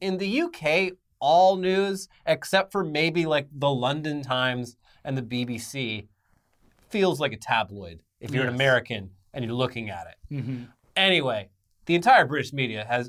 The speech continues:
Speaker 1: treated Mar-, Meghan Markle like shit. They've treated her as a pariah since it was first announced that she and Harry were even dating.
Speaker 2: Yes, very bad stuff.
Speaker 1: And there's, like, obvious, like,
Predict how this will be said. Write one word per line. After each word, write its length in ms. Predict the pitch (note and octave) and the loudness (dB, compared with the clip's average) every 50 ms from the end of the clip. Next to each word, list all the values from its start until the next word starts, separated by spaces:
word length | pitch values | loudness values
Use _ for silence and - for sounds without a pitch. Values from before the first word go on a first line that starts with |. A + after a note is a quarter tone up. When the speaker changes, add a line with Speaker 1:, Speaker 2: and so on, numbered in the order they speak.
| - - | -8 -8
Speaker 1:
treated 320 | - B3+ B3+ A3 E3+ D#3 | -4 -2 -2 -2 0 0
Mar-, 180 | D3 D#3+ F3 - | 2 0 0 2
Meghan 240 | D3 E3 F3+ F3 D3+ | 2 2 4 4 4
Markle 340 | C#3 C#3 C3 - - - - - | 2 2 0 0 -4 -14 -8 0
like 240 | C#3+ E3 D3+ A2+ - | 2 4 4 4 0
shit. 320 | - - E3 B2+ - - _ _ _ - | -2 -4 -4 -4 -6 -8 _ _ _ -4
They've 120 | F3 F3 | -2 0
treated 200 | A3+ C4 C4 A#3+ | 0 2 4 6
her 80 | G3+ G#3+ | 6 6
as 160 | G3+ F3 E3+ | 6 4 2
a 40 | C#3+ | -2
pariah 500 | - - E3 D#3+ D#3 D3 C3 B2 B2+ B2 | 0 4 6 6 6 6 6 4 0 -2
since 240 | - - F3+ F3 D3 | -4 -4 -4 -2 -2
it 60 | D#3+ | -2
was 120 | D3 C3 - | -4 -4 -4
first 240 | - D#3 D3 A#2 A#2+ | -2 -4 -4 -4 -2
announced 220 | B2+ B2 A#2+ A2+ | -4 -4 -4 -4
that 60 | A#2 A2+ | -6 -8
she 140 | - C#3+ | -6 -6
and 100 | C3+ A#2 | -4 -2
Harry 180 | A#2+ C3+ C3 A#2+ | 0 0 0 0
were 160 | A2+ B2 D#3 - | -4 -8 -8 -6
even 300 | - A#3+ F#3 C3+ A2 G2+ | -4 -4 -4 -4 -6 -4
dating. 320 | - B2+ A#2+ G#2+ E2 - - | -4 -4 -4 -4 -6 -10 -6
Speaker 2:
Yes, 240 | D#3+ F3 D3+ D3+ - | -4 -4 -4 -4 -2
very 260 | D#3 G#3+ C4+ D#4 D4+ | 2 4 4 4 4
bad 300 | F#3+ G#3+ G#3 G3+ F#3+ - | 4 4 6 6 4 4
stuff. 240 | - - - - - | 0 -2 0 2 4
Speaker 1:
And 160 | B3 C4 C4 C#4 | 4 4 6 6
there's, 240 | D4+ D4+ C4+ A3 | 6 6 6 4
like, 240 | B3+ C4+ B3 G#3+ - - - | 4 4 4 4 4 2 6
obvious, 600 | F#3 F3+ F3+ D#3 D3 D#3+ D3 D3 C3 - - D#3+ | 6 8 8 6 4 2 2 2 2 0 0 0
like, 160 | D#3 D3 | 0 0